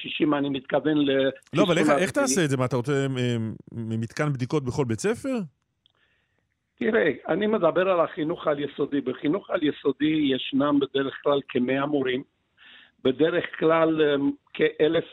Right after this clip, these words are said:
Speaker 1: אלף מאתיים תלמידים. אין שום סיבה לא להעמיד, אה, ממונה קורונה, כמו שעשו בבתי הספר היסודיים. אין אצלנו לא ממונה קורונה,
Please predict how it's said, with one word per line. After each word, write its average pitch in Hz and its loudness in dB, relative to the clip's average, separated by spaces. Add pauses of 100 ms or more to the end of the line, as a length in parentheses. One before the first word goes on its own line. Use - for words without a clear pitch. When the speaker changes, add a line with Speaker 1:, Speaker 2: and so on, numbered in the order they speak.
(160)
Speaker 1:
אלף 147 0
מאתיים 160 2
תלמידים. 139 0
אין 160 0
שום 226 -4
סיבה 175 2
לא 156 2 (300)
להעמיד, 165 2 (140)
אה, 156 6 (500)
ממונה 160 2
קורונה, 202 0
כמו 156 -4
שעשו - -6
בבתי 175 -4
הספר 185 -4
היסודיים. - -4 (340)
אין 220 2
אצלנו 170 2
לא 151 4
ממונה 185 2
קורונה, 147 2